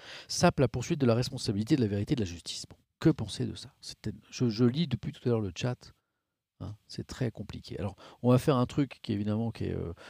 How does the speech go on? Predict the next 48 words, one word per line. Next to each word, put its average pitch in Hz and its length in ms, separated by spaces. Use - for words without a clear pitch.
est-ce 135 180
que, - 100
est-ce 151 160
que 165 120
je 127 80
vous 127 60
demande 110 200
votre 98 220
avis 82 140
là-dessus ? - 300
Est-ce - 80
que 127 100
je - 100
fais 107 80
un 92 40
sondage ? - 480
Moi, 123 120
je, 113 120
je - 60
me 139 40
suis 147 200
dit, 160 60
ce - 80
serait 131 120
intéressant, 127 420
je, 127 200
je 107 60
veux 113 60
savoir 127 200
ce - 40
que - 100
vous 104 120
en 98 80
pensez. 95 360
Ou 123 100
est-ce 127 120
que, - 100
ou 107 260
est-ce 107 120
que, - 260
c'est - 140
compliqué, 110 400
hein. 107 160
C'est - 60
compliqué - 340
quand - 120
même, 82 140
hein. 95 80